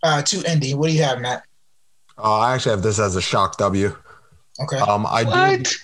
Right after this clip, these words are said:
Speaker 2: I, I know, right? That this is, this is the one game that I was thinking about. Um, I thought Cincinnati would be where they, they turn, turn, you know, into another gear where they really come of, you know, their own. We really see everything come together.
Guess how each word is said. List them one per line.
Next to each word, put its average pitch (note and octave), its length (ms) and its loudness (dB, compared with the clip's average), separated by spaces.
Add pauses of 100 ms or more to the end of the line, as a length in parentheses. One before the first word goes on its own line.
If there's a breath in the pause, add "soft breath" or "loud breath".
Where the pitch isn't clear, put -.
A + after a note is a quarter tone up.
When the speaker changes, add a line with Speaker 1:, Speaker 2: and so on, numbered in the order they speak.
(420)
Speaker 2:
I, - 360 -4 (100)
I A2 120 2
know, G#2+ 200 2
right? G2+ 320 2
That B2 180 -2
this B2+ 220 0
is, A#2+ 120 0
this B2 180 -2
is A#2+ 160 -2
the A#2+ 100 0
one B2 260 0
game A2 280 0
that G#2 120 2
I G2+ 120 4
was G2+ 180 -2
thinking G2+ 240 -2
about. F#2 460 0 (520 loud breath)
Um, G2 540 2 (220)
I A2+ 100 0
thought C#3+ 240 0
Cincinnati A#2+ 440 0
would A2 140 0
be A2 140 0
where G#2 200 2
they, G2+ 200 0
they G2+ 240 0
turn, G#2+ 440 -2
turn, G#2 500 0
you G#2 100 -2
know, G2 160 0
into G2+ 240 0
another G2 260 0
gear G2+ 440 0
where G2 220 -2
they G2 100 0
really G2+ 240 0
come G#2+ 240 -2
of, G2+ 280 -4
you A2+ 120 -4
know, G2+ 140 2
their G2+ 220 2
own. G2+ 280 2
We G2+ 100 0
really G2+ 260 2
see G#2 560 -2
everything G2+ 320 -2
come G#2 200 -2
together. G#2 420 0